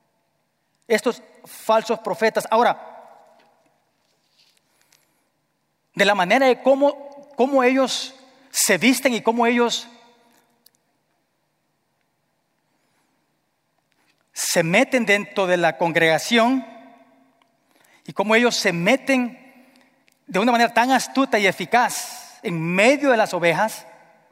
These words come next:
¿no? Aparentando ser ellos también ovejitas, y realmente son lobos rapaces. Hermanos,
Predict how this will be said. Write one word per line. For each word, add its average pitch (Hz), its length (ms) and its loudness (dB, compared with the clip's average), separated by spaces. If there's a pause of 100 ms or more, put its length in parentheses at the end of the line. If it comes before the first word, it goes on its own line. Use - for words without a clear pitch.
(800)
¿no? 165 160 -18
Aparentando 214 800 0
ser 220 180 0
ellos 202 260 -2
también 180 380 -4
ovejitas, 170 840 -8 (760)
y 185 80 -2
realmente 196 440 0
son 196 200 -6
lobos 196 200 -2
rapaces. 185 560 -4 (2750)
Hermanos, 254 500 0